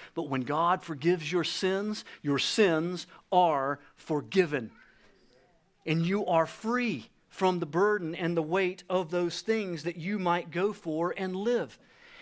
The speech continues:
And so Isaiah is able to come up from his low posture and stand up before the Lord, and as we're going to see, volunteer for service, to give his life to serve for the Lord. And it's going to be a long journey, but it begins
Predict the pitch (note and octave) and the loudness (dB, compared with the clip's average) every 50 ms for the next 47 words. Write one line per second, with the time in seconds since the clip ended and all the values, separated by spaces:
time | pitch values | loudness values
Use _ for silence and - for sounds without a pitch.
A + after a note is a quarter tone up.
0 | - - - F#3 F3 - - G#3+ G3 - - F#3+ G3+ F#3+ E3 F3 A3 A#3+ B3 A3 | -18 -2 0 0 0 2 2 0 0 2 2 0 0 0 2 2 2 2 2 2
1 | G#3 G3+ - F#3 E3+ E3 G3 G3+ G3+ F#3+ F3 - - E3 - - - - A3 A#3 | 0 0 -2 -4 -2 0 0 0 0 -2 -4 -4 -4 -6 -6 -4 0 2 2 2
2 | A3+ A3 G#3+ - A#3+ C4+ C4 - - - - _ _ _ - - G3 F3+ E3 F3+ | 2 0 -4 -2 0 0 0 0 -4 -14 -20 _ _ _ 0 0 2 2 2 0
3 | F3+ D#3 D3+ D#3 D#3+ E3+ F3 F3 E3+ - - - E3 D3+ D#3 D3 - - - F#3+ | -2 -2 -2 -2 0 2 2 2 0 -4 -2 0 0 0 0 -2 -6 -8 -6 -4
4 | F#3+ G3 - - F3+ E3 D#3+ - - - - G#3+ G#3+ A3 A3 G3+ F3+ G3 A#3 B3 | -4 -4 -2 -2 -4 -4 -4 -4 -8 -4 -2 -2 0 0 -2 0 0 0 0 0
5 | - - F#3 - - F#3 F3 E3+ D#3+ E3 D#3 D3 D3 C#3+ C#3 C#3 D3+ E3+ E3 - | -2 -8 -10 -8 -4 -2 -2 0 0 0 0 0 0 0 2 2 0 0 -2 -6
6 | - - - E3+ E3+ F3+ F3+ F3 F#3+ F3+ F#3 F#3+ F#3 F3 - - G3+ F#3+ F3 C#3 | -16 -8 -2 2 2 2 2 0 -4 -6 -4 -4 -4 -4 -6 -6 -6 -6 -6 0
7 | C#3 E3+ F#3 G#3 A3 G#3+ G#3 G3+ F3+ - - A3 G#3+ G#3 G3+ - G3 - - - | 2 2 4 4 2 -2 -4 -6 -6 -6 -2 0 0 0 0 -4 -10 -10 -6 -4
8 | A#3+ B3 B3+ A3 A3 E3+ - - - - - - - - - D#3+ F#3 E3+ D#3 G#3 | -2 -2 -2 -2 -4 -6 -8 -12 -14 -16 -20 -20 -18 -12 0 2 2 2 2 -2
9 | A#3+ A#3+ G#3 F#3 A3+ A3+ F#3+ G3 G3+ G#3 A3 A3+ A3+ G#3+ - - - F3 - - | -2 -2 -2 -2 -6 -6 -4 -2 0 0 2 0 0 -2 -6 -6 -8 -8 -8 -2
10 | - A3+ A3 A3 G#3+ G#3 F#3 F3 D#3+ - - F#3 F3 F3+ F3 F#3+ G3+ A3 G#3+ G3 | 0 0 2 2 2 0 -2 -4 -10 -6 -6 -4 -2 -2 0 0 0 2 2 0
11 | F3+ E3 D#3 D#3+ E3 D#3+ - - F#3+ F#3 F3+ E3 F#3 F3+ E3 D3 D3 D3+ D#3+ E3+ | 0 0 -2 -4 -4 -4 -4 -2 -2 -2 -2 -2 0 0 0 0 0 0 2 2
12 | F3 F#3 F#3 F#3+ G3 F#3+ F#3+ E3+ D3+ D#3 F#3 F#3+ G3 F#3+ E3+ C#3 A#2+ - - - | 2 0 0 -2 -2 -4 -6 -6 -6 -4 -2 -2 0 -2 -2 -4 -6 -12 -18 -20
13 | - - - - - D#3+ E3+ F3 E3 E3+ D#3+ C#3+ D3+ F#3 G3+ G#3 A3 A3+ A3 G#3+ | -20 -20 -18 0 2 2 2 4 0 -2 -4 -2 -2 -2 0 0 0 -2 -2 -4
14 | - | -6